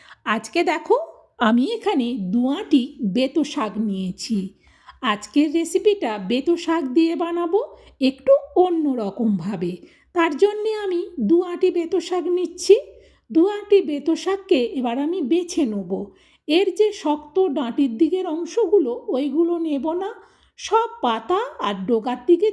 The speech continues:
যতটা ডাঁটি নরম থাকবে, সেই অংশটা নিয়ে নেব। তোমরা কিন্তু কেউ স্কিপ করো না। আজকের রেসিপিটা ভীষণ মজাদার,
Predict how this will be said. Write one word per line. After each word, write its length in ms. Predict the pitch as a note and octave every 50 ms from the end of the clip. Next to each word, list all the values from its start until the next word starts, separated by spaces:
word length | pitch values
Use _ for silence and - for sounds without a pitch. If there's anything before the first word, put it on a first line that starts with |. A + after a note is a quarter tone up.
| G#4+ -
যতটা 380 | E4 B3 B3 E4+ E4+ E4+ A4+ A#4 G4+ G4+
ডাঁটি 240 | D4 C4+ - D4 C4+ D4 C#4+
নরম 280 | B3 A3+ A#3+ C4+ F4+ A4 G#4
থাকবে, 420 | - - F4+ D4+ G3+ F#3 F3+ B3 G#4 D5+ - - - _ _ _
সেই 260 | - - - A#3 A3+ A3+ G#3
অংশটা 460 | G#3 A#3 A3+ - - F4+ G4 B4+ C5+ C#5+ A#4+ F4 C4+
নিয়ে 220 | B3 A#3 A3 G3+
নেব। 260 | G3 G3+ F#3+ F3+ F3 G3 F3+ F3+ G3 - _ _ _ _ _ -
তোমরা 280 | G4+ G4+ G#4 G#4+ A4+
কিন্তু 300 | A4 G#4+ A4 G4+ G4+ G#4+ G4+ G4+ G4+
কেউ 120 | F#4+ F4+ F#4+
স্কিপ 400 | F#4+ - - - - F4 F4 - - - -
করো 260 | G4 F4+ F4 F4 E4+
না। 160 | E4 E4+ F4 G#4+ - - - _ - _ _
আজকের 420 | C4+ A#3+ A#3 A#3 - - D4+ D#4 D#4+ C#4+
রেসিপিটা 560 | D4+ D#4+ D#4 - F#4+ G4 G#4 G4 G4 F4+ B3 B3 A3 G3+ -
ভীষণ 400 | D4 D#4+ F4 E4+ - F4+ G4+ G4 G4
মজাদার, 520 | F#4 F#4 F#4+ E4 F#4+ F#4+ G4 G4+ G4 G4+